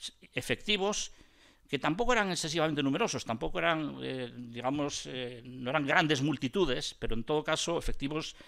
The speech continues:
bastante combativos de revolucionarios, ¿no? Ese intento fracasa, ese intento fracasa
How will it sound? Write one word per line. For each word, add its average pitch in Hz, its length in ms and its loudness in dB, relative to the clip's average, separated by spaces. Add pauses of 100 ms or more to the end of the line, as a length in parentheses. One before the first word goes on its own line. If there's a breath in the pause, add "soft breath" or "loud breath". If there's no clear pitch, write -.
(260 loud breath)
bastante 135 640 0
combativos 120 600 0
de 131 220 2
revolucionarios, 107 920 0
¿no? 175 160 -2 (720 loud breath)
Ese 220 600 8 (340)
intento 202 480 2
fracasa, 143 640 2 (360)
ese 156 200 -2
intento 185 320 0
fracasa 202 640 2